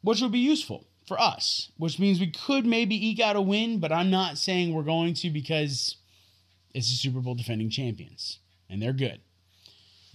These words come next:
Week five, we're going to Buffalo, and it's a great time to go to Buffalo 'cause it'll still be kind of warm, and we should come out with a win. Week six, Baltimore comes to town.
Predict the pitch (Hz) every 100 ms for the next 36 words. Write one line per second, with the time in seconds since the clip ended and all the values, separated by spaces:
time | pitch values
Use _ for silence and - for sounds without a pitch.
0 | - - _ _ _ _ 190 247 - 214
1 | 220 254 214 180 170 190 190 165 143 107
2 | 175 185 208 226 262 254 - _ _ -
3 | - _ - 190 156 165 254 254 262 226
4 | 220 233 208 220 220 226 214 180 185 170
5 | 247 214 233 233 233 196 196 214 240 247
6 | - - - _ - 180 190 196 196 190
7 | 196 196 185 - _ _ 175 233 226 226
8 | 202 185 175 160 107 - _ _ _ _
9 | _ _ - _ _ 170 175 - 233 285
10 | - - - _ _ _ _ _ - 123
11 | 107 175 196 208 220 220 226 214 190 175
12 | 196 - 220 233 240 226